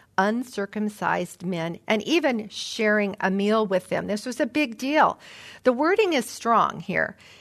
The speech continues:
They were angry. They were angry about it because this was something a Jew, even a Jew who was now a believer in Jesus Christ, they would never do this. These brothers were of the circumcision party.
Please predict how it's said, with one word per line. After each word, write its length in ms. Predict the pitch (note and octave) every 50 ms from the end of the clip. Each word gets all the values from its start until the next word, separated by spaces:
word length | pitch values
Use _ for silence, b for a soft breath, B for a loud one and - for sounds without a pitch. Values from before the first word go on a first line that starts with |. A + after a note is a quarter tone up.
| B B B B _
They 220 | - C4 D#4 F4
were 400 | D#4 D4+ C#4+ B3+ A3 - - - - _ _ _ _ _ _ _ _ _
angry. 760 | F#3 F#3+ G3 F#3 F#3+ A3+ G#3+ A3 G3+ - E3 - - - - -
They 100 | C#4 D4
were 220 | C4 C#4+ - - -
angry 500 | G3+ A3 A#3+ C4+ D4+ E4 D4 D4+ D#4+ E4
about 360 | D4 A3+ - G#3 E3+ F3+ F#3 G3
it 220 | G3 - - B B B B B
because 300 | - A#3 - D4 C#4 -
this 260 | - B3 E4 G4 - F#4
was 80 | F4+
something 400 | - - - D#4+ E4 - C#4 C#4
a 60 | B3 G#3+
Jew, 420 | - - G3+ G#3+ C4 D4+ D#4+ C4+ - -
even 320 | D4 E4+ G4 G#4+ A#4 A#4 A4+ A4 G#4+ b b b b b _
a 100 | B3+ B3+
Jew 460 | G#3+ G#3+ - - B3 B3 B3+ C4 C#4
who 120 | - - B3+
was 240 | A#3+ A#3+ A3+ -
now 160 | A#3+ A#3 A#3 G#3+
a 40 |
believer 400 | G#3 G3+ G3+ B3 C#4 C#4+ D4 C4+
in 120 | A3+ F#3+ F#3+
Jesus 420 | - A3 G#3+ F#3+ - F#3 F3+ -
Christ, 640 | - - - D4+ E4+ C#4 F#3+ F3 - - - - - _ _ _ _ _ _ _ _ _ _ _ _ _ _ _ _ _ _ _
they 100 | C4 C4+
would 160 | C4 A#3+ G#3
never 280 | G#3 G#3 G3 - D#3 C#3+
do 240 | - - G#3+ E4+
this. 460 | G#4+ - - - - - - - - _ b b b b b b b b _
These 240 | B3+ D4+ F4+ F4+ -
brothers 480 | - B3 A3 G#3 G3+ A3 A3 A3 -
were 140 | - G#3 - -
of 280 | G#3+ G#3+ G#3+ G3 G3
the 100 | - G#3+
circumcision 840 | G#3 - - A3 A3 - A3 G#3 G3+ - - G3+ G3 - - F#3 F3 E3+
party. 560 | - - - A#3+ C#4 D4 C#4+ G#3 - -